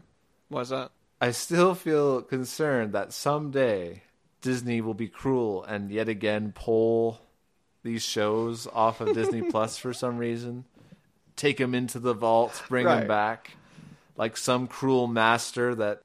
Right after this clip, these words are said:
Speaker 2: gives them gifts only to bring them back at their will. You know, <laughs> like, I just don't know.
Speaker 1: <laughs>
Speaker 2: I just don't feel secure. I just want a permanent knowledge that these shows are in my hands again, but I don't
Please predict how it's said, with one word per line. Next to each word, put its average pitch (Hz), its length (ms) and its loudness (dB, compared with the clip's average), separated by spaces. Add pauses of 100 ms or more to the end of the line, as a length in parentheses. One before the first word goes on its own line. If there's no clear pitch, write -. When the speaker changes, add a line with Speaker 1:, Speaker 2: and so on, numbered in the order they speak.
Speaker 2:
gives 131 220 4
them 120 160 0
gifts 120 280 2
only 120 260 2
to 120 180 -4
bring 117 180 0
them 113 140 -2
back 107 280 2
at 117 140 -4
their 110 160 2
will. 107 480 2
You 139 140 -2
know, 143 200 4
<laughs> - 40 -6
like, 190 320 4
I 185 80 6
just 196 220 -2
don't 180 200 4
know. 147 440 6
Speaker 1:
<laughs> - 60 2
Speaker 2:
I 349 640 2
just 160 160 0
don't 170 180 6
feel 147 500 6 (120)
secure. 135 580 0
I 113 120 4
just 131 180 -2
want 135 240 0
a 117 60 -2
permanent 135 960 -6 (600)
knowledge 110 640 4
that 104 180 0
these 113 240 -2
shows 113 520 2
are 104 100 0
in 104 160 0
my 104 200 0
hands 104 380 -2
again, 127 380 0
but 113 340 -4
I 110 120 -2
don't 127 360 0